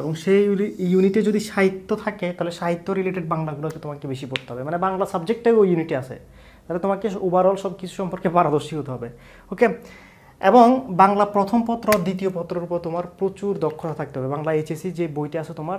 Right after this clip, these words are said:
সেটা, এবং বাংলা দ্বিতীয় পত্র, বিশেষ করে নাইন টেনে যে বইটা সেটা। ইংলিশের জন্য তোমাকে মানে হচ্ছে যে, আহ, ক্লিপস টোফেল, ব্যারন্স টোফেল এগুলো পড়লেও তেমন একটা কাজ হবে না।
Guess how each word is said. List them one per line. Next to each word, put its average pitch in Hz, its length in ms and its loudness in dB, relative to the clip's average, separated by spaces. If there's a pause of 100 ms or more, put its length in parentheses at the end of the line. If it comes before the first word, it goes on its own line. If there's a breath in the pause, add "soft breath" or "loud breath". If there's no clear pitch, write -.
(140)
সেটা, 175 380 -6
এবং 151 220 -8
বাংলা 160 160 -4
দ্বিতীয় 165 240 -4
পত্র, 156 240 -4
বিশেষ 147 260 -8
করে 170 120 -2
নাইন 160 220 -2
টেনে 175 200 -2
যে 156 120 -2
বইটা 143 260 -4
সেটা। - 260 -10 (1000 loud breath)
ইংলিশের 233 440 8
জন্য 269 220 2
তোমাকে 247 420 2
মানে 220 240 0
হচ্ছে 214 200 -4
যে, 233 340 -2 (100)
আহ, 165 200 0 (100)
ক্লিপস 214 260 0
টোফেল, 214 240 0
ব্যারন্স 185 320 2
টোফেল 196 180 -2
এগুলো 175 260 0
পড়লেও 180 200 -4
তেমন 170 160 -4
একটা 156 140 -8
কাজ 143 300 -4
হবে 175 180 0
না। 254 140 2